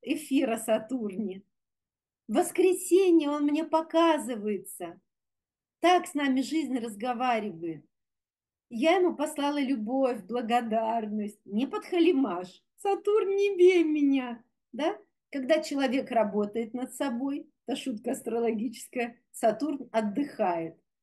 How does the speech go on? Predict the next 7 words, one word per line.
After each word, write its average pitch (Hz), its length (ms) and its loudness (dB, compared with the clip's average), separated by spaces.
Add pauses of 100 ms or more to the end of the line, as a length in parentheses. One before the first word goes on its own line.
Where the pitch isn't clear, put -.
(480)
Так 320 200 -4
вот, 233 420 -4 (2250)
я 285 200 4
была 277 280 2
просто 330 540 0
в 233 80 -4
восторге. 233 960 -2